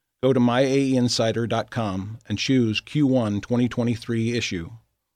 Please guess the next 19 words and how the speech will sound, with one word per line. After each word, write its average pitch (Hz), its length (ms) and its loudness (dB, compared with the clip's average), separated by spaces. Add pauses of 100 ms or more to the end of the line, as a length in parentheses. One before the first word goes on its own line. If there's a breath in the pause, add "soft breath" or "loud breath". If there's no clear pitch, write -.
(120)
While 123 220 2
there, 143 200 4
you 113 180 0
can 117 100 0
also 131 380 0
view 110 320 -2
the 104 100 -4
league 135 300 0
package 113 400 -2
Merkle 120 300 -2
Retirement 113 520 -2
Planning 110 420 -2
clients 117 440 -2
receive 113 460 -2
when 107 120 -2
they 107 100 0
meet 104 200 -2
with 104 160 -12
planners. 107 540 -6